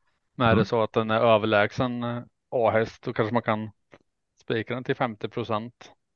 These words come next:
Speaker 1: Eh, men då vill jag inte ha en annan spik i, på lördag, liksom, som är femtio procent.
Speaker 2: Eller åttiofem.
Speaker 1: Åttiofem
Speaker 2: Mm.
Speaker 1: var svårt att tro, alltså.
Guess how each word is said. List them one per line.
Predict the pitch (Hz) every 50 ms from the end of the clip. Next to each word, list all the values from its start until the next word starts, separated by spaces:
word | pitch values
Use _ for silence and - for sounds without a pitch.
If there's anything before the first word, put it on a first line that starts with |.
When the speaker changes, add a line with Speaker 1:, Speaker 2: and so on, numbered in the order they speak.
| _ _ _
Speaker 1:
Eh, | - 120 120 120 117
men | 120 120 120
då | 123
vill | 117 120
jag | 120 123
inte | 110 -
ha | 110 107
en | 110 113 120 -
annan | - - 113 107 117 131 127
spik | - _ 113 107 107 101 - - 113
i, | 107 107 107 107 107 107 107 110 117 - _ _ _ _ _ _ _ _ _ _ _ _ _ _ _ _ _ _ _ _ _ _ _ _ _
på | -
lördag, | 127 117 107 104 104 110
liksom, | 101 95 - - 135
som | - - 117
är | 104
femtio | - 113 107 95 -
procent. | - - - 110 107 127 - - _ _ _ _ - - - -
Speaker 2:
Eller | 185 160 139 131
åttiofem. | 117 - 120 - - 95 92 92 - - _ - - - - _ _ _ _ _ _ _ _ _ _ - 143 - - _ _ _ _ _ _ _ - - - - _ _ _ _ _ _ _ _ _ _
Speaker 1:
Åttiofem | 113 110 - _ - - - - 127
Speaker 2:
Mm. | 98 98 101
Speaker 1:
var | 120 117
svårt | - - 131 117
att | 131 123
tro, | - - 123 120 117 117
alltså. | - - -